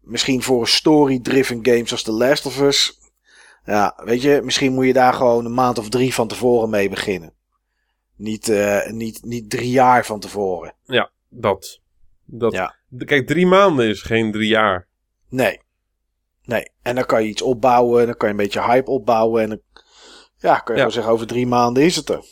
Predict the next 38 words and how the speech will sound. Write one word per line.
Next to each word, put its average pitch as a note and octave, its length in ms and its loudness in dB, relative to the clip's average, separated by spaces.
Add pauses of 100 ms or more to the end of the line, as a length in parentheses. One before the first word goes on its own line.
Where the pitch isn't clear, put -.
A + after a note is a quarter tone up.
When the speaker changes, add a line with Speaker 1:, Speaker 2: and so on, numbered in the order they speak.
(360)
Speaker 2:
En D3+ 160 0
op C3+ 120 0
het C3 80 -4
moment C#3 340 2
dat C3 160 -8
je C3 60 -4
langer C3 400 2
van A#2+ 140 -6
tevoren, A#2 460 0
zeg A2+ 160 -8
maar, A2 500 2 (1000)
dit B2+ 260 -2
wil B2 160 0
doen, A#2+ 420 0 (200)
kom C#3 200 0
dan B2+ 120 4
lang C#3 300 2
van B2 160 0
tevoren A2+ 760 2
met B2+ 240 0
een A#2+ 220 0
demo B2+ 440 4
of A2 200 -2
een A2 120 -2
beta. A#2+ 460 0 (800)
Ehm, A2 800 0 (640)
en A#2 120 -6
dat A#2 160 2
je C#3+ 80 2
ook A#2 140 0
gewoon - 180 -2
echt - 140 -6
iets C3 160 -6
met B2+ 100 0
die A#2 100 -4
beta B2 280 6
kan B2 200 0
doen. C#3+ 280 0